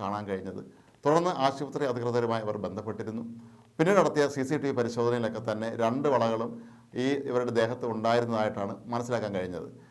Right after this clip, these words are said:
എന്നാൽ ആശുപത്രി അധികൃതർ ഇക്കാര്യത്തിൽ, ആ, കൃത്യമായ മറുപടി നൽകാൻ തയ്യാറാകാത്തതിനെ തുടർന്നാണ് ഇപ്പോൾ വീട്ടുകാർ പോലീസിന് പരാതി നൽകിയിരിക്കുന്നത്. ചേർത്തല പോലീസ് ഇത് സംബന്ധിച്ച അന്വേഷണം ആരംഭിച്ചിട്ടുണ്ട്.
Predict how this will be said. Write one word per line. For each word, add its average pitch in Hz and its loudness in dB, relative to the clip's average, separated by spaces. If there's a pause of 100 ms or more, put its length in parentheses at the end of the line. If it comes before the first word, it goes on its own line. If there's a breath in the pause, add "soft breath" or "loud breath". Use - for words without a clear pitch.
(180 loud breath)
എന്നാൽ 156 6
ആശുപത്രി 156 2
അധികൃതർ 139 0
ഇക്കാര്യത്തിൽ, 131 0 (400 loud breath)
ആ, - 2
കൃത്യമായ 135 -2
മറുപടി 127 2 (500)
നൽകാൻ 123 2 (100)
തയ്യാറാകാത്തതിനെ 117 2
തുടർന്നാണ് 107 -2
ഇപ്പോൾ 127 -2
വീട്ടുകാർ 123 2 (220)
പോലീസിന് 113 -2 (340 loud breath)
പരാതി 110 2 (140)
നൽകിയിരിക്കുന്നത്. 101 -4 (680 loud breath)
ചേർത്തല 143 6
പോലീസ് 120 2
ഇത് 117 -6
സംബന്ധിച്ച 117 0 (200)
അന്വേഷണം 120 0
ആരംഭിച്ചിട്ടുണ്ട്. 120 -4